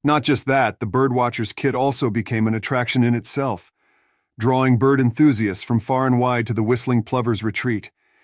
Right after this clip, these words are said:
It breathed new life into our campground, and in turn, into our business. In the process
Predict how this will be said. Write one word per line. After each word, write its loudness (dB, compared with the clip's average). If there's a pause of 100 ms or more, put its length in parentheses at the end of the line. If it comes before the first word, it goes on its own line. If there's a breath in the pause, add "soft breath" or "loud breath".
(160)
It 0
breathed 4
new 6
life 0
into 0
our -2
campground, -4 (300)
and 2
in 4
turn, 0 (200)
into -2
our 0
business. -4 (840)
In 4
the 2
process -2